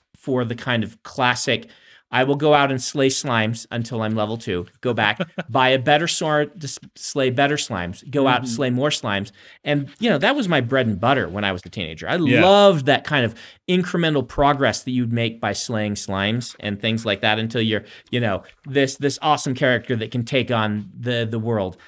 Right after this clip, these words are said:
Speaker 1: Just not interested. Every time I try to play them, even the Final Fantasies,
Speaker 2: Mm-hmm.
Speaker 1: I bounce off of. Um, uh, because these days,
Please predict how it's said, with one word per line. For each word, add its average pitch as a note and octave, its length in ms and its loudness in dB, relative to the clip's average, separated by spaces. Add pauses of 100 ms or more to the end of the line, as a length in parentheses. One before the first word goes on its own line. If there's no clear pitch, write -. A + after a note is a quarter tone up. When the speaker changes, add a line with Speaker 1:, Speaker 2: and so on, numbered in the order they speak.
(220)
Speaker 1:
Just - 240 -4
not C#3 540 2
interested. D3+ 400 -4
Every D3+ 180 0
time F3+ 160 -2
I D3+ 60 2
try - 240 -2
to B2+ 60 -2
play D3+ 200 0
them, A#2 140 4
even F#3 220 2
the G#3 80 2
Final E3+ 260 2
Fantasies, D3+ 640 -2 (280)
Speaker 2:
Mm-hmm. B2 220 0
Speaker 1:
I D3+ 140 6
bounce C#3 440 -2
off G#2+ 260 -2
of. - 240 -14 (520)
Um, B2 420 2
uh, C3 260 2 (680)
because C#3 760 0 (240)
these F3 420 0
days, F#3+ 440 2